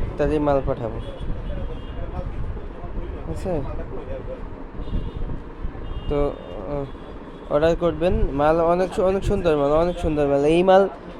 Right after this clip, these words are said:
কেউ দিতে পারবে না। এই মাল আমি চারশো টাকা করে বিক্রি করি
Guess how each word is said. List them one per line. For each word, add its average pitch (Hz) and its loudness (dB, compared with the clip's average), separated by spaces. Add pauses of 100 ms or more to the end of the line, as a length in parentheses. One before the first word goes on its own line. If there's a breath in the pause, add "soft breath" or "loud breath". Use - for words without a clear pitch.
কেউ 208 12
দিতে 175 4
পারবে 123 6
না। 127 2
এই 156 6
মাল 180 8
আমি 185 8
চারশো 180 4
টাকা 165 4
করে 151 2
বিক্রি 135 -2
করি 120 -2